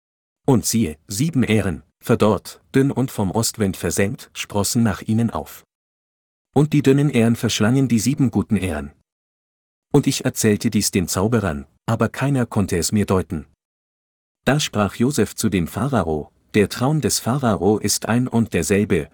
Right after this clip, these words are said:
Gott hat dem Pharao gezeigt, was er zu tun im Begriff ist."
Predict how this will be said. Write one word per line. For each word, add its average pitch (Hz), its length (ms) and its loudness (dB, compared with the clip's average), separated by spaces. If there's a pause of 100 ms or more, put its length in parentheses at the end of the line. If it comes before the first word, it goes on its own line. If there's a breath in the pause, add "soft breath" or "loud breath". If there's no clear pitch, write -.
(180)
Gott 135 240 0
hat 139 140 -2
dem 117 140 4
Pharao 117 480 0
gezeigt, 90 600 -4 (120)
was 147 240 0
er 143 160 -2
zu - 160 -4
tun 147 240 -4
im 120 160 0
Begriff 101 340 -2
ist." - 320 -6